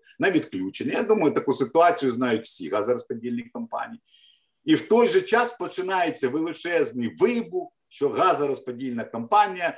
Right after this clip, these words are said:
регіональна порушила все, що можна, і їх позбавляють ліцензію. Дуже небезпечний прецедент. Я не хочу захищати, е, ні власників, нікого,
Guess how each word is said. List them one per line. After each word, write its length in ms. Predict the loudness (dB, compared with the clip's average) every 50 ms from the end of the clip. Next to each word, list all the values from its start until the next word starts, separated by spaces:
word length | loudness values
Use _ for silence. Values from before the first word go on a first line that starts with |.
| -12 -14 -2
регіональна 600 | 2 2 2 4 2 0 2 2 0 0 -2 -2
порушила 560 | -4 0 0 0 2 0 -2 -4 0 0 0 0
все, 160 | 0 -4 -10
що 180 | -6 -6 -6
можна, 460 | -4 -2 0 0 0 0 -2 -6 -8 -8 _ _ _ _
і 80 | -10 -10
їх 420 | -10 -8 -6 -4 -4 -4 -4 -4
позбавляють 720 | _ 0 0 0 2 0 2 2 4 4 4 4 2 0 -2
ліцензію. 580 | -4 -4 0 0 0 0 0 -4 -10 -12 -14
Дуже 560 | -14 -10 -6 -4 -4 -4 -2 -2 -2 -2 -2 -8 _ _ _ -10
небезпечний 800 | -8 -4 -2 -2 -4 -2 0 0 0 0 0 -4 -8 -8 -8 -6
прецедент. 600 | -4 -6 -6 -6 -6 -8 -4 -4 -4 -4 -4 -10 -16 -20 -6 _
Я 120 | 0 0
не 100 | 0 0
хочу 320 | 0 0 -2 0 0 0
захищати, 800 | 0 0 -2 -2 -2 -6 -2 2 2 2 2 2 2 0 0 -2 -4 -16 _ _ _ _ 2
е, 440 | 4 6 8 8 8 8 6 6 4 2 0 0 -2
ні 100 | -4 -6
власників, 760 | -6 -6 -2 2 4 4 4 2 0 -4 -8 -14 -16 _ -20 -18
нікого, 440 | -18 -18 -10 _ -8 -6 -6 -8 -10